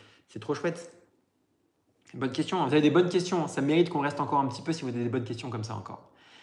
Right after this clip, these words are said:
Shinez, salut Shinez. Quel budget pour pouvoir ouvrir un cabinet d'expertise comptable ? Franchement, il est plutôt raisonnable. Il faut un logiciel. Il faut un logiciel et puis après, tu travailles de chez toi. Donc, un ordinateur, un logiciel, une assurance, la cotisation de l'ordre des experts comptables et c'est parti. Allez, je dirais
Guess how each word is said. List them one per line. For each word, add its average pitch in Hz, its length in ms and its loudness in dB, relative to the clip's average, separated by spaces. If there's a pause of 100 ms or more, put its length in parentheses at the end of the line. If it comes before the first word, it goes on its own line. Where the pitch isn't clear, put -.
(380)
Shinez, 190 640 2
salut 185 240 0
Shinez. 165 420 0 (220)
Quel 180 200 2
budget 160 460 -2
pour 160 220 -6
pouvoir 156 380 -2
ouvrir 156 280 0
un 143 80 -2
cabinet 131 260 -2
d'expertise 143 300 -6
comptable ? 110 300 -8 (1300)
Franchement, 196 680 2
il 147 100 2
est 139 60 2
plutôt 208 240 -2
raisonnable. 156 400 2
Il 143 60 -2
faut 160 160 0
un - 20 4
logiciel. 143 500 0 (760)
Il 127 60 -8
faut 156 100 -2
un 156 40 2
logiciel 143 520 0
et 127 120 -2
puis 117 120 -4
après, 139 160 -2
tu 170 80 2
travailles 135 160 -4
de 131 80 0
chez 113 160 -4
toi. 104 160 -4
Donc, 113 160 -4
un 147 80 0
ordinateur, 143 500 0
un 170 40 2
logiciel, 143 540 -2
une 156 120 -2
assurance, 139 720 -4
la 147 80 -2
cotisation 151 560 -2
de 139 60 -2
l'ordre 127 180 -2
des 117 80 -2
experts 117 320 -8
comptables 127 380 -2
et 170 80 2
c'est 165 160 0
parti. - 440 -6
Allez, 117 200 -2
je 107 80 -6
dirais 131 640 -2